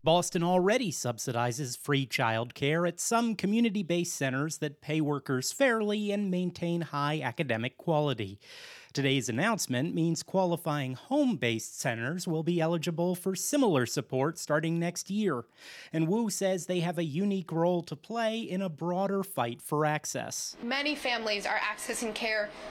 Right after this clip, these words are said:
Speaker 2: through home-based centers because they're closer to home or, as you heard, have more flexible hours, multilingual options, direct cultural connections to communities.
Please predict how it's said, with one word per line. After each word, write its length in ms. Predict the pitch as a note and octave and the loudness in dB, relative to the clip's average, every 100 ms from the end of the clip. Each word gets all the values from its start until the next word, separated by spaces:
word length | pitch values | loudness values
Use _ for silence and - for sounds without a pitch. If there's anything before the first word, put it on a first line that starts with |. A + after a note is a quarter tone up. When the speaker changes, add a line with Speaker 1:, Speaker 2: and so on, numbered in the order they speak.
| - | -8
Speaker 2:
through 420 | B3 B3+ C4+ C4 | -4 -2 0 -2
home-based 680 | A#3+ A#3+ A#3+ B3+ C4+ - - | 0 -2 -2 -2 -4 -8 -4
centers 500 | D4 C#4 D4 D#4 D4+ - - - | -2 -2 -2 -2 -6 -8 -10 -8
because 360 | - A3+ A#3 A3 | -4 -2 -2 -2
they're 180 | A3+ G3+ | -2 -2
closer 320 | - G#3+ G#3+ | -2 -4 -4
to 100 | G3 | -2
home 440 | G#3+ D#4+ D#4 C#4+ | 0 2 2 0
or, 240 | A#3+ G#3 G3+ | 0 0 0
as 200 | G#3 G#3 | 0 -2
you 80 | G#3 | -2
heard, 260 | A3+ G#3+ | 0 0
have 360 | A3 G3+ G3 F#3+ F3+ | 0 0 0 -2 -4
more 140 | A3+ | -4
flexible 480 | A#3 B3+ A#3+ A#3 G#3+ - | -2 -2 -2 -2 0 0
hours, 640 | A3 G#3+ G#3+ G#3 G#3 - | 0 2 2 0 -2 -6
multilingual 580 | G#3+ G#3+ A#3+ G#3+ G#3 G#3+ | -4 -2 -2 -2 -2 0
options, 720 | G#3 G#3 - G#3+ G3+ G#3 G3+ - - - G3+ | 0 -2 -2 0 -2 -2 -6 -8 -10 -6 -4
direct 380 | A#3 A#3 - - | 0 0 0 -4
cultural 320 | A#3 A3+ A3+ | -4 -2 -4
connections 640 | - A3 A3 - A#3 G3+ | -4 -4 -2 -2 -2 -2
to 160 | - A#3 | -2 -4
communities. 680 | - A3 G3+ G3 F3 F3 | -4 -4 -2 -2 -2 -4